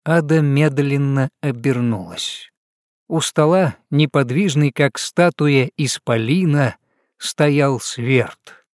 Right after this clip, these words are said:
Ада почувствовала, как отпускает, сходит на нет невероятное напряжение. Конечно, разумом она понимала,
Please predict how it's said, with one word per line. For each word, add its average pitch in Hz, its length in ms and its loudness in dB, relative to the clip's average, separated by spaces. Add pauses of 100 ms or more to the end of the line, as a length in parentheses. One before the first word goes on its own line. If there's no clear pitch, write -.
(480)
Ада 151 520 2 (120)
почувствовала, 147 960 0
как - 340 -2
отпускает, 143 920 -2 (800)
сходит 175 520 0
на 156 160 2
нет 156 520 2
невероятное 135 840 2
напряжение. 117 920 -4 (680)
Конечно, 156 640 0
разумом 147 540 2
она 151 220 2
понимала, 151 920 0